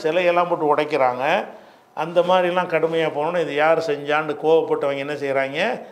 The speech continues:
ஒரு நெருப்பு குண்டத்தை வளர்த்து அதுல கொண்டு போய் இப்ராஹிம் நபியை தள்ளி என்ன செய்றாங்க, அவரை வந்து எரிச்சு சாம்பலாக்குன்னு நினைக்கிறாங்க. ஆனா போட்ட உடனே அல்லாஹ்வுடைய அற்புதம் என்ன, "குல்னா யானாரு கூனி பர்தம் வ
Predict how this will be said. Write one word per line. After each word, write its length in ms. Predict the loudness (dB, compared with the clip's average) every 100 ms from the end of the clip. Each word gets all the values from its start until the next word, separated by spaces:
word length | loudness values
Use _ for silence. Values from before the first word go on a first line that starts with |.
| -20 -20 _
ஒரு 200 | -6 -4
நெருப்பு 360 | 0 0 -2 -6
குண்டத்தை 520 | -8 -4 -2 0 0
வளர்த்து 840 | 2 2 0 -2 0 2 0 -2 -14 -20 -20 _ 0
அதுல 280 | 2 4
கொண்டு 160 | 4 2
போய் 240 | 2 2
இப்ராஹிம் 300 | 2 0 0
நபியை 320 | -2 -4 -6 -2
தள்ளி 360 | 0 0 0
என்ன 160 | 0 0
செய்றாங்க, 680 | 0 0 0 0 2 2 0 -10 -20 -20 _
அவரை 420 | -2 0 2 2 2
வந்து 260 | 0 -2
எரிச்சு 440 | -2 0 -2 -6 -4
சாம்பலாக்குன்னு 760 | -2 -2 0 0 0 -2 -2
நினைக்கிறாங்க. 540 | -4 0 0 0 -4 -8 -16 -20 _ _ _ _
ஆனா 240 | -4 -2 -2
போட்ட 400 | 0 2 4 4
உடனே 380 | 2 2 2 4
அல்லாஹ்வுடைய 340 | 4 4 2
அற்புதம் 340 | 2 -2 -2
என்ன, 340 | -2 -2 -2 -2
"குல்னா 460 | -2 -6 -2 0
யானாரு 520 | 2 2 2 2 0 0
கூனி 320 | -6 -8 -6
பர்தம் 420 | -2 -2 -2
வ 80 | -2